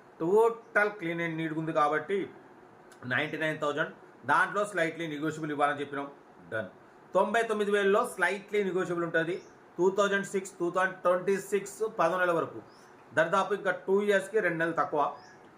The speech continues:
ఓకేనా? వాటిపోతే పవర్ స్టీరింగ్ ఉంది, ఫ్రంట్ పవర్ విండోస్ ఉన్నాయి, ఏసీ చిల్డ్ ఉంది, న్యూ టైర్స్ ఉన్నాయి, ఎయిటీ నైంటీ పర్సెంట్. ఆ, టోటల్ పర్ఫెక్ట్ ఉంది అంటున్నారు. ఆ, న్యూ Amaran బ్యాటరీ ఉంది.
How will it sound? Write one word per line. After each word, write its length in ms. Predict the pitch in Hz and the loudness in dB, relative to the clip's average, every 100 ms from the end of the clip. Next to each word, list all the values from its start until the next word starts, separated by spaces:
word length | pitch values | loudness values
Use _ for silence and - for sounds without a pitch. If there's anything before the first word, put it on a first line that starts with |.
| - | -4
ఓకేనా? 300 | 160 190 185 - - - | 0 2 0 -2 -16 -2
వాటిపోతే 280 | 147 165 175 | 0 2 0
పవర్ 320 | 208 175 180 | 0 2 2
స్టీరింగ్ 320 | - 180 170 | 0 -4 -4
ఉంది, 160 | 170 175 | -4 -6
ఫ్రంట్ 300 | 196 156 151 | 0 0 2
పవర్ 160 | 151 151 | -2 0
విండోస్ 340 | 151 160 160 | 0 -2 -2
ఉన్నాయి, 220 | 151 170 | -4 -2
ఏసీ 200 | 151 156 | -2 -4
చిల్డ్ 380 | 151 - 160 170 | -8 -4 0 0
ఉంది, 220 | 165 175 214 - - - | -2 -6 -10 -16 -20 -10
న్యూ 240 | 123 156 | -2 0
టైర్స్ 380 | 156 160 156 156 | 2 2 2 -2
ఉన్నాయి, 240 | 170 175 185 - - | -2 -2 -2 -12 -10
ఎయిటీ 240 | 127 143 151 | -2 0 0
నైంటీ 220 | 151 147 | -2 -2
పర్సెంట్. 420 | 147 151 170 170 214 - - - - | -2 -2 -2 -4 -6 -10 -20 -12 2
ఆ, 80 | 139 143 143 143 135 | 4 4 4 2 -2
టోటల్ 360 | 175 220 233 226 190 | 2 2 4 2 2
పర్ఫెక్ట్ 380 | 170 185 180 | 0 0 -4
ఉంది 140 | 175 160 | -2 -2
అంటున్నారు. 420 | 151 147 156 220 - - - - | -2 0 -2 -2 -8 -20 -16 -2
ఆ, 300 | 139 147 147 | 2 4 2
న్యూ 160 | 147 165 | 0 0
Amaran 260 | 156 160 156 | 2 4 4
బ్యాటరీ 280 | 151 151 | 2 0
ఉంది. 320 | 156 151 147 | -4 -4 -6